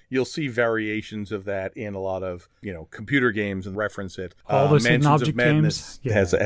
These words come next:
Speaker 2: totally.
Speaker 1: a puzzle that, that is based on that. There were also some, you know, later variations. They did one called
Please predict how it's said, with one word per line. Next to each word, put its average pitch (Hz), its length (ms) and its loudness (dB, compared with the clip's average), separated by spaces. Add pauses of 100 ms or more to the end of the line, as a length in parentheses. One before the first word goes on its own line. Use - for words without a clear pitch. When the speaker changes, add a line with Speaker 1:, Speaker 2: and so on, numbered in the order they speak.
(120)
Speaker 2:
totally. 92 100 -2
Speaker 1:
a - 40 -12
puzzle 82 300 2
that, 82 180 0
that 82 300 4
is 80 400 0
based 78 240 0
on 76 180 0
that. - 320 -10
There 127 140 4
were 127 120 4
also 131 500 2
some, 110 600 -4
you 123 100 -4
know, 107 140 -4
later 110 300 -2
variations. 104 640 -4
They 104 120 -4
did 101 220 -6
one 101 300 -8
called 98 420 -2